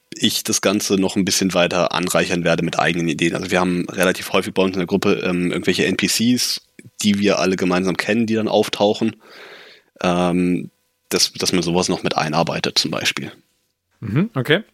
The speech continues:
Speaker 1: Aber ich
Speaker 2: Ähm.
Speaker 1: gehe trotzdem davon aus, dass es leichter ist, es sich alles, ähm, von Grund auf neu auszudenken, weil da fehlt mir auch so ein bisschen die, die Kreativität für, ähm, zu sagen,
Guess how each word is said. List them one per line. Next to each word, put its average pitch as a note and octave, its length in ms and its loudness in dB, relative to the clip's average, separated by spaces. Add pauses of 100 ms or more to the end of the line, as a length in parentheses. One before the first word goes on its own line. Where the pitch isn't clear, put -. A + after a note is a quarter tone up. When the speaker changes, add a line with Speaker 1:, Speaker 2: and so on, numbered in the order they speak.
(1400)
Speaker 1:
Aber A#2+ 420 2
ich A#2 80 -4
Speaker 2:
Ähm. A#2+ 120 -8
Speaker 1:
gehe G#2+ 120 0
trotzdem - 300 0
davon G#2 160 2
aus, G2 140 4
dass G2+ 100 0
es - 40 -4
leichter F#2 300 2
ist, - 80 -4
es - 120 -2
sich - 180 -2
alles, - 420 0
ähm, E2+ 300 0
von F2 200 0
Grund F#2 280 0
auf - 380 -8 (460)
neu F2+ 280 2
auszudenken, - 680 -2
weil F2 120 2
da F3 80 2
fehlt - 220 0
mir B2 60 2
auch A2 40 2
so - 80 -2
ein G2+ 60 2
bisschen A#2+ 260 2
die, G2+ 240 2
die F#2+ 100 0
Kreativität F#2+ 680 0
für, G2+ 280 0 (840)
ähm, F2+ 540 0
zu - 140 -2
sagen, F2+ 540 0